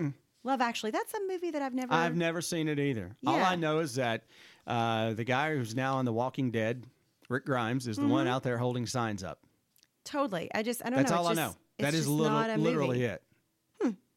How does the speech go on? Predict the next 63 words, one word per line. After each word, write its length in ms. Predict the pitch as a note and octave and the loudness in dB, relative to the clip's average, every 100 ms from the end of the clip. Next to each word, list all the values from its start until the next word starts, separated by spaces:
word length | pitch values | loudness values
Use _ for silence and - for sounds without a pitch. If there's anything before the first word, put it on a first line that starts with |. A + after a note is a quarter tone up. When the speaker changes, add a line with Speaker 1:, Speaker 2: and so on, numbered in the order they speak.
| _ - - | _ -20 -10
Speaker 1:
Yeah. 100 | - | -2
Speaker 2:
A 80 | B3 | -2
Christmas 440 | D#4+ D4 E4 E4+ | 0 -4 -2 -2
Story 360 | - C4 A#3+ A3 | -2 -2 -2 -2
child 400 | - F#3+ G3 G3+ | -2 0 0 -2
star, 420 | - G#3+ G#3+ - | -2 0 0 -4
Peter 320 | - G#3+ A3 | -8 -4 -2
Billingsley, 760 | G#3 E3 E3 F#3+ A3 B3+ C4 B3 | -2 -2 -2 -4 -4 -2 -2 -4
Speaker 1:
Mm-hmm. 220 | C3+ A2+ | -4 0
Speaker 2:
was 180 | A3 G3 | 0 0
the 120 | G3+ | -4
first 420 | - A3 G#3+ - - | -2 -2 -2 -4 -4
of 140 | F#3+ - _ _ | -4 -6 _ _
thousands 800 | G#3+ G#3 G#3+ G3+ E3+ B2+ F2 - | -2 0 0 -2 -4 -6 -8 -6
to 180 | F#3+ F3 | -4 -2
audition 640 | E3+ D#3 E3 - D3+ C#3+ | -2 -2 -4 -4 -6 -6
for 120 | - | -8
the 100 | D#3+ | -8
role. 380 | D3+ D3+ C#3 - - _ _ _ | -4 -4 -6 -8 -16 _ _ _
And 120 | - A#3+ | -2 2
think 100 | G#3 | 2
Speaker 1:
Wow. 40 | |
Speaker 2:
about 200 | G3+ G3+ | 4 2
that. 140 | F3+ F3 | 0 0
I 40 | |
don't 140 | G3 A3 | 0 0
think 160 | C4+ | -4
the 60 | B3+ | -2
movie 240 | A#3+ A3+ A3+ | -2 -2 -2
would 120 | G#3+ | -2
be, 360 | G#3+ G#3 G#3+ - | -2 -2 -2 -2
it 60 | |
Speaker 1:
Wow. 80 | G#3+ | 0
Speaker 2:
would 100 | F#3+ | 0
just 160 | B3 - | -2 -6
be 80 | |
so 140 | A#3 A3+ | -4 0
Speaker 1:
No. 120 | G#3+ | 2
Speaker 2:
different 360 | A3 A3 G3 G#3+ | 2 0 -4 -4
if 140 | F#3+ | -6
it 100 | G3 | -6
were 140 | G#3 G#3 | -4 -2
anybody 400 | G3+ G3+ G3+ G3 | -2 -2 -2 -2
else. 300 | F#3+ - - | -4 -6 -4
Speaker 1:
Yeah, 180 | F3+ C3 | -4 0
Speaker 2:
He's 140 | D#3+ | 0
Speaker 1:
it, 40 | G#3+ | 0
Speaker 2:
just 20 | |
Speaker 1:
it 120 | A3 | -2
would, 80 | F#3+ | -2
Speaker 2:
so 200 | - G#3 G3+ | 0 0 2
Speaker 1:
it 60 | |
would 20 | F#3 | 0
Speaker 2:
great 80 | G3+ | 0
Speaker 1:
be 60 | F3 | 2
Speaker 2:
for 40 | |
Speaker 1:
like 140 | D#3+ E3 | 0 0
Speaker 2:
that, 20 | - | 0
Speaker 1:
Home, 100 | F3 G3 | 0 0
Speaker 2:
right? 100 | C4 | 0
Speaker 1:
Home 180 | F#3+ F3 | -2 0
Alone 260 | E3+ E3 | 0 0
without, 300 | C#3 C3 B2+ | 0 0 -2